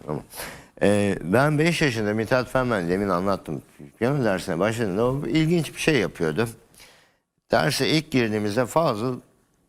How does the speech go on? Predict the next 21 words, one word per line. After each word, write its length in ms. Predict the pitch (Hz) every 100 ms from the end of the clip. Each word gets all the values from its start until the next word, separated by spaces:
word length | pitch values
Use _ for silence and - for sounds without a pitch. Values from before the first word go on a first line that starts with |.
| _ _
beş 240 | 110 123 107
yaşındayım 520 | 87 87 85 82 85
ben, 180 | 113 123 - - _ _
"Bugün 320 | 156 156 123 104
piyanoyla 460 | 143 147 127 110
gördüklerini 680 | 113 143 123 110 120 120 139
anlat." 360 | 120 117 87 - - - _ _ _ _ _ _ -
Ee, 40 | 98 98 98 78
yani 400 | 120 123 120 113 - _ -
ne, 220 | 110 101 - -
trafik 340 | 110 107 - - - - - _ _ _ _
kargaşası, 720 | - 98 95 92 90 107 101 - -
e, 60 | 57 64 62 -
kornalar, 600 | 117 113 110 107 110 101
arabalar, 600 | 85 104 101 107 113 107 - - _ _
okulda 460 | 98 - 104 101 107
oynadın, 640 | 107 107 101 110 107 -
futbol 320 | - 98 113
oynadın, 520 | 113 110 110 113 110 104
derse 340 | 104 104 110
girdin, 440 | 107 113 110 110